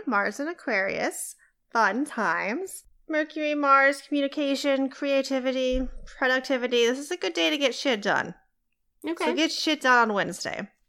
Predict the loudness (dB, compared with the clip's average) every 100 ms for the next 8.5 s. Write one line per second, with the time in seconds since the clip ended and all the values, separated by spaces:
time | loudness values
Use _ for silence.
0 | _ _ _ -10 -2 0 2 2 2 2
1 | 2 0 -2 -6 0 2 2 0 -6 -18
2 | -20 _ _ -20 -18 -18 -20 -20 -10 0
3 | 0 0 -8 _ -18 -18 _ -6 -4 0
4 | 2 4 4 2 -6 -6 -4 -4 -4 -8
5 | -12 -14 -20 _ -8 -2 -2 0 -2 0
6 | 0 0 -2 -6 _ _ _ _ _ -6
7 | -2 2 2 2 -2 -4 -2 -4 -6 -6
8 | -4 -2 0 0 0